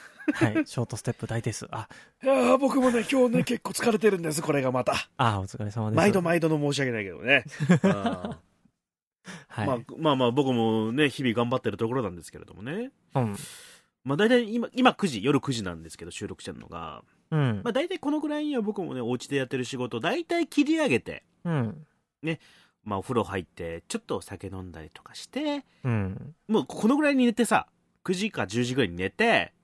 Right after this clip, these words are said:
Speaker 1: はいはいはい。
Speaker 2: で、明日の朝七時ぐらいから稼働したるって感じのね、涼しいうちから稼働したるみたいな。
Speaker 1: うん。
Speaker 2: で、で、九時ぐらいに俺テレビ見たりするんだけど、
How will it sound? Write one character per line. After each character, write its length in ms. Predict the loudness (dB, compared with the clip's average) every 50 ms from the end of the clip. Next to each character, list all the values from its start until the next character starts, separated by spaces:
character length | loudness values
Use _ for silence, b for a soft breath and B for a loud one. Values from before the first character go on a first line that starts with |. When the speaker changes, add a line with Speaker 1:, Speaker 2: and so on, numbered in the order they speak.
| _
Speaker 1:
は 140 | -2 -2 -2
い 20 | -2
は 140 | -4 -6
い 20 | -8
は 60 | -8
い。 40 | -10 -12 -14 -16 -18 -20 _ _ _ _ _ _ _
Speaker 2:
で、 80 | -8 -6
明 120 | -4 -4
日 220 | -4 -4 -4 -2 -2
の 140 | 0 0
朝 200 | -2 -2 -4 -6
七 220 | -6 -6 -6 -6 -6
時 140 | -4 -2 0
ぐ 80 | 0
ら 80 | 0 0
い 20 |
か 80 | -2 -6
ら 80 | -10
稼 160 | -12 -8 -6 -4
働 160 | -4 -4 -4
し 20 |
た 120 | -6 -6 -6
る 80 | -6
っ 20 | -8
て 140 | -10 -12
感 100 | -14 -14 -18 -20
じ 40 |
の 60 | -20 -20
ね、 80 | -20 -16 _
涼 80 | -12 -10
し 80 | -10 -10
い 20 | -12
う 20 |
ち 80 | -14 -14
か 60 | -18
ら 80 | -18
稼 120 | -16 -14 -14
働 120 | -12 -12
し 20 | -10
た 60 | -10
る 80 | -12
み 60 | -12 -14
た 100 | -18 -20
い 20 | -20 _ _ _
な。 80 | 0 2
Speaker 1:
う 20 | 2 2 0 -4
ん。 140 | -10 -14 -20 _ _ _ _ _ _ _
Speaker 2:
で、 80 | -6 -4
で、 140 | -4 -4 -2
九 160 | 0 0 2
時 120 | 2 2 2
ぐ 100 | 0 0
ら 100 | -2 -4
い 100 | -4 -6
に 300 | -8 -10 -10 -10 -4 -2
俺 160 | 0 0 0
テ 140 | 2 2 4
レ 100 | 4 4
ビ 100 | 2 0
見 80 | -2
た 80 | -4 -6
り 60 | -8
す 140 | -10 -10 -12
る 60 | -12
ん 40 | -12
だ 80 | -14 -14
け 100 | -10 -8
ど、 300 | -6 -6 -6 -6 -10